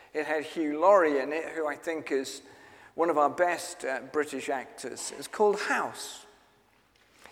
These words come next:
And it's the story of this brilliant diagnostic doctor, brilliant at diagnostic medicine. He can find out what's wrong with people. Um,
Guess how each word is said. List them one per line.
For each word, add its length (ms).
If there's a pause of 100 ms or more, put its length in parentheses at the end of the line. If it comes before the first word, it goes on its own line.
(500)
And 240
it's 300
the 140
story 580
of 120
this 560 (200)
brilliant 760 (260)
diagnostic 1160
doctor, 400
brilliant 520
at 160
diagnostic 760
medicine. 380
He 80
can 140
find 440
out 240
what's 240
wrong 440
with 160 (100)
people. 400 (800)
Um, 280